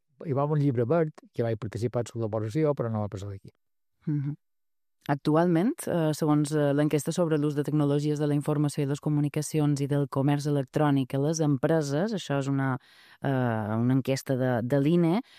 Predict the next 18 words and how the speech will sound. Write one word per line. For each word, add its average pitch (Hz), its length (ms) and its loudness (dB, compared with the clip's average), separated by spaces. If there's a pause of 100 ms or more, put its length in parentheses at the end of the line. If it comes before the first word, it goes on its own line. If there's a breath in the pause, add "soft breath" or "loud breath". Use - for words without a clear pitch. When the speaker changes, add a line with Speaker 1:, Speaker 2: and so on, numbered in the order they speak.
(180 loud breath)
Speaker 2:
el 165 160 2
catorze 175 320 0
coma 180 160 4
dos 170 160 2
de 175 80 4
les 165 160 2
empreses, 156 720 0
eh, 131 480 0
de 127 180 -2 (220)
les 127 160 -2
Balears, 147 640 0 (360 loud breath)
eh, 151 320 2
utilitza 160 800 2
intel·ligència 147 480 0
artificial. 127 640 -4
Això 147 320 0 (240)
ens 156 240 0
situa, 156 540 0